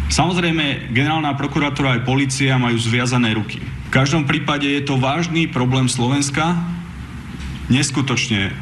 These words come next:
sa za nich hanbím, keď dostávam otázky, či budú účastníkmi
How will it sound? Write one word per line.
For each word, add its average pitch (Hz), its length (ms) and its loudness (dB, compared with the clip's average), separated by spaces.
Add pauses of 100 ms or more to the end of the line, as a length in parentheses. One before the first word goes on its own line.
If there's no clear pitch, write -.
(240)
sa - 240 0
za 117 160 2
nich 117 160 2
hanbím, 117 480 2 (1400)
keď 117 360 0
dostávam 123 520 2
otázky, 127 560 0 (280)
či - 160 2
budú 120 560 2
účastníkmi 113 1040 0